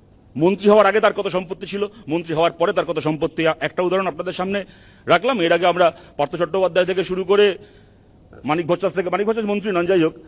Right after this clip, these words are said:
অরূপ বিশ্বাস থেকে শুরু করে ওদের একের পর এক মন্ত্রীদের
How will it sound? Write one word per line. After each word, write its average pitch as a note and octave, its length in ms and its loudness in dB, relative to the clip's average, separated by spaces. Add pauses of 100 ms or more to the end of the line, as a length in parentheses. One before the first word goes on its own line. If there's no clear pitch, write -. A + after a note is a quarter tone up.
(240)
অরূপ E3 200 2
বিশ্বাস F3 280 -4
থেকে G3+ 160 2
শুরু G3 200 -2
করে G#3 260 2 (540)
ওদের C#3 140 2
একের F3+ 200 4
পর G3+ 160 6
এক E3+ 100 4
মন্ত্রীদের E3+ 600 0